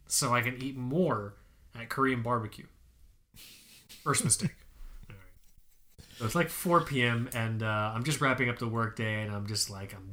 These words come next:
dr-, daydreaming about Korean barbecue, and my wife walks, um,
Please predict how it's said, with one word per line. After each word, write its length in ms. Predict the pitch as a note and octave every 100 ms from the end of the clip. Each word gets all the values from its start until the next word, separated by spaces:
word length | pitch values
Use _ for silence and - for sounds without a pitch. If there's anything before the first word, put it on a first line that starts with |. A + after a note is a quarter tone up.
| G#2
dr-, 220 | A2+ A2+
daydreaming 340 | C3 C3 B2+
about 160 | A#2 A2+
Korean 200 | - A2+
barbecue, 440 | G#2+ G#2+ - A#2
and 100 | A2
my 140 | A2 A2
wife 400 | A2 A2 - B2+
walks, 420 | A2+ G#2+ - -
um, 460 | A2+ G2+ G2 G2